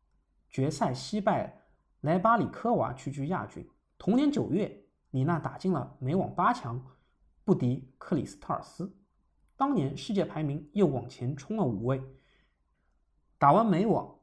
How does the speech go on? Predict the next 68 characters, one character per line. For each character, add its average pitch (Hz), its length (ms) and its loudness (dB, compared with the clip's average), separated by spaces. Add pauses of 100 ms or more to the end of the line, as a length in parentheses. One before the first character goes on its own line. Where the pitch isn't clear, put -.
李 127 120 2
娜 196 140 6
觉 151 120 0
得 190 120 4
自 196 160 -2
己 139 80 -2
的 113 100 -6
膝 - 220 -4
盖 160 160 2
撑 151 240 -2
不 123 100 -2
住 120 220 -4
了， 95 120 -14 (460)
去 208 140 -2
找 143 120 4
国 131 160 -2
家 180 140 2
队 185 140 2
的 147 80 0
人 120 160 -2
商 196 240 -2
量 - 180 -6 (280)
能 131 200 2
不 190 80 4
能 151 180 -2
不 226 80 -4
打 180 180 0
全 - 260 -8
运 151 120 -4
会。 151 220 -8 (840)
二 240 120 8
零 233 140 6
零 226 140 6
九 147 200 2
年， 120 320 -4 (180)
李 131 160 2
娜 202 220 4
就 170 160 2
因 180 160 2
为 143 120 0
伤 208 260 -2
病 208 320 -4
错 143 200 -6
过 135 120 -4
了 127 100 0
当 180 200 0
年 147 120 0
的 143 80 -2
澳 175 140 2
网。 - 200 -2 (600)
如 233 140 8
果 220 120 2
赶 123 220 -2
在 180 140 2
全 147 240 -2
运 185 120 2
会 170 140 0
期 135 160 -8
间 160 220 -4
做 170 160 -2
手 - 200 -10
术， - 360 -10 (340)
康 214 240 -4
复 147 140 -2
顺 196 240 0
利 127 80 0
的 92 100 -6
话， - 260 -12